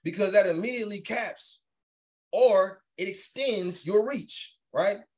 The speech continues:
It extends what you do. Why do we keep sitting here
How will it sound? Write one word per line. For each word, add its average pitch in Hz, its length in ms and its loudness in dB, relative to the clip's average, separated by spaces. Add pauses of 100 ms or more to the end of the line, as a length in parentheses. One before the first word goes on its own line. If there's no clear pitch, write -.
(180)
It 196 80 0
extends 214 960 -2
what 185 240 -2
you 208 100 -8
do. 202 320 -8 (760)
Why 240 560 -4
do 196 120 -6
we 202 260 -10
keep 226 380 -12
sitting 233 440 -6
here 160 540 -6